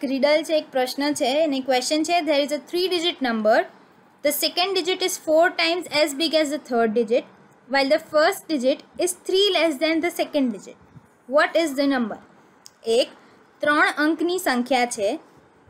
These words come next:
બીજો આંકડો ત્રીજા અંકથી ચાર ગણો મોટો છે, જ્યારે પ્રથમ અંક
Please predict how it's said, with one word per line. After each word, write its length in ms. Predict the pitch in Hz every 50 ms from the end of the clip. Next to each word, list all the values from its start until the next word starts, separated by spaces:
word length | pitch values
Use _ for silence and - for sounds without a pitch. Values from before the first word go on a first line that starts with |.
| 233 220
બીજો 400 | 233 247 294 311 311 247 311 392
આંકડો 560 | 403 381 339 277 262 - 262 247 240 240 302 392 - - - - _ _
ત્રીજા 500 | - 330 339 330 320 277 392 415 349 285
અંકથી 340 | 277 269 277 269 - 349 370
ચાર 340 | 370 - 370 330 339 359 330
ગણો 240 | 302 330 330 339 349
મોટો 360 | 330 302 285 285 311 302 277
છે, 200 | - - 202 - - - - _ -
જ્યારે 300 | 208 262 254 262 269 277
પ્રથમ 640 | 277 - - _ - 285 285 277 - 359 370 339 285 247
અંક 160 | 269 320